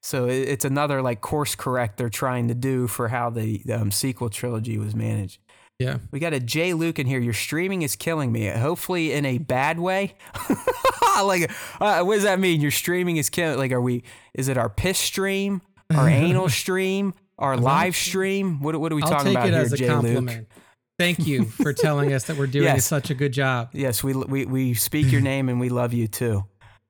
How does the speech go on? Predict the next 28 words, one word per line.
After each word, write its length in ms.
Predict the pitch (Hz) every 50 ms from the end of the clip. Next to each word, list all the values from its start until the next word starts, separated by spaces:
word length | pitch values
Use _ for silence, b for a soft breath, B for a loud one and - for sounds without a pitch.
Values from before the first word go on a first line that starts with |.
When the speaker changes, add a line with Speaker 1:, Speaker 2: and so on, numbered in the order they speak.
| _ _ _ _ -
Speaker 1:
Uh, 60 | 165
Speaker 2:
Uh, 400 | 139 135 135 135 135 135 131 - -
Speaker 1:
all 80 | 185
right, 260 | 202 180 127 110 -
so 320 | - - - 170 160 156 151
there 180 | 147 170 196
you 100 | 196 202 185
go 160 | 190 185 175
on 280 | 175 170 165 156 156 151
the 100 | 151 143
Rian 380 | 139 156 156 156 156 147 143
Johnson 680 | 131 135 151 147 147 151 143 - - 143 120 117 110 107
Speaker 2:
Yeah. 120 | 135 131 131
Speaker 1:
front. 420 | - 143 127 117 113 127 147 -
I 60 | 127 123
know 180 | 131 131 127
a 20 | 123
lot 280 | 123 120 123 127 127 127
of 80 | 120
you 120 | 127 127 120
are 40 |
probably 400 | 113 - - 127 123 120 117 117
happy. 680 | 104 98 - - 131 131 131 - - 110 107 117 110 B B B B B B B B B
Speaker 2:
No 80 | 123 120
Speaker 1:
This 180 | 165 208 214 -
Speaker 2:
surprise 160 | - 175 165
Speaker 1:
one 200 | 156 151 156 156
Speaker 2:
there. 200 | - 143 143